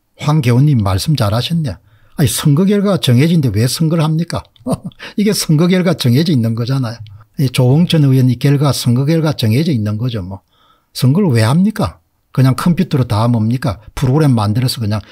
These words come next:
표수를 딱딱 만들어 놔면 되는데 여기서 탁, 여기서 탁, 여기서 탁,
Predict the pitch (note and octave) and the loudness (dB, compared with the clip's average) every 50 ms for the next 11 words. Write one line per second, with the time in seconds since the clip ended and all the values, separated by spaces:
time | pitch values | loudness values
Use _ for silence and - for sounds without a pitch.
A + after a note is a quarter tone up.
0 | - _ - - D#3 D#3 - - D#3+ C3+ - C3+ A2 - - B2 A#2 A2 A2+ A2+ | -18 _ -4 -2 -2 0 0 0 -2 -4 -4 -6 -6 -2 -2 0 2 2 2 2
1 | A#2 A2+ D#3+ D#3+ B2+ G#2 G2 G2+ F#2 G#2 G2+ G#2+ A2 - - - - - _ - | 0 0 0 0 0 -2 -2 -4 -6 -6 -6 -6 -6 -8 -10 -16 -20 -12 _ 0
2 | F3+ F3+ F3 - - _ - - - - _ _ _ _ E3+ E3 D3+ C#3 - D3 | 0 0 0 -2 -6 _ -10 -10 -10 -12 _ _ _ _ -2 0 0 -2 -4 -8
3 | - - - - - - - _ - E3 D#3+ D#3+ C3 - - - - - _ | -8 -8 -10 -10 -10 -14 -12 _ -2 0 0 0 -2 -4 -8 -10 -12 -12 _